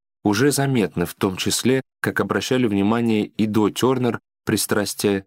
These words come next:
к повторам. Исследователи ее прозы видели в повторах способ создавать идеальный образ любви. Тернер более склонна говорить о психологической потребности.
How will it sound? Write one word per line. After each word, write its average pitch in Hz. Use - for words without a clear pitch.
к -
повторам. 92
Исследователи 131
ее 107
прозы 123
видели 107
в -
повторах 123
способ -
создавать 101
идеальный 104
образ 98
любви. 98
Тернер 113
более 107
склонна 107
говорить 101
о 95
психологической 104
потребности. 82